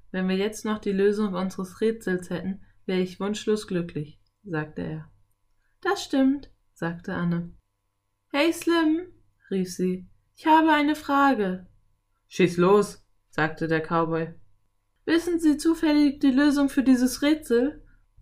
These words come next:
fragte Anne. Auf einmal, wie aus heiterem Himmel, vernehmt ihr leise meine Stimme. "Wer bin ich? Bin ich?", Slim überlegte kurz, dann antwortete er,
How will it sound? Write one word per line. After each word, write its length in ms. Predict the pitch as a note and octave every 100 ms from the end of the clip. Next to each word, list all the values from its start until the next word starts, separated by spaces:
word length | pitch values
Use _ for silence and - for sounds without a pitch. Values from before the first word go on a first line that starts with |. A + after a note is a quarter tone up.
| -
fragte 480 | - F3+ F3+ A3 -
Anne. 400 | E3+ D#3 D#3+ - - - _ - - _ _ _ - -
Auf 280 | - C4 -
einmal, 520 | D4+ E4 E4 D#4 D4+
wie 140 | B3+ C4+
aus 200 | C4+ -
heiterem 420 | C#4+ D4 C4+ B3
Himmel, 520 | C4 C4+ C#4+ D4+ D4+ - -
vernehmt 500 | - C4+ B3 C4+ D4+
ihr 120 | A#3+
leise 360 | A3+ A3+ B3 B3
meine 280 | A#3+ A#3+ A#3+
Stimme. 580 | - G3 F3+ E3 F3 - -
"Wer 140 | G#3 G3+
bin 260 | A#3+ B3+
ich? 300 | C#4 D#4 - - - -
Bin 200 | A3+ G#3
ich?", 360 | F3+ E3+ - - - -
Slim 420 | - - G3 G3 F#3
überlegte 600 | F#3+ F3+ F3 E3 - E3
kurz, 480 | E3+ D#3 D#3 - - -
dann 220 | E3+ E3+
antwortete 720 | F#3 F#3+ F3 F3+ G3 F#3+ A3
er, 360 | A3+ A3 A#3+